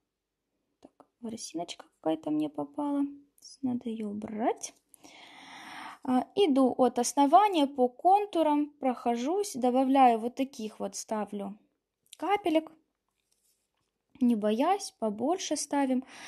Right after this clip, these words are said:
и будем их постепенно растушевывать. Так вот могу сделать прожилочками. Дальше беру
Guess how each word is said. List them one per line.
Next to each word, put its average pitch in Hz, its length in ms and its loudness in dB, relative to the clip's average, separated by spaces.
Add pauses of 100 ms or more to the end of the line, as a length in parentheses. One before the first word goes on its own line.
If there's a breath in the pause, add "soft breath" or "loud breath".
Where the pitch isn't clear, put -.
(180 loud breath)
и 440 80 0
будем 269 460 4
их 311 140 -6
постепенно 254 640 0
растушевывать. 190 1000 -10 (640 soft breath)
Так 208 180 -16
вот 214 120 -16
могу 202 260 -8
сделать 202 380 -6
прожилочками. 277 1000 0 (3500 loud breath)
Дальше 240 400 0
беру 277 300 -4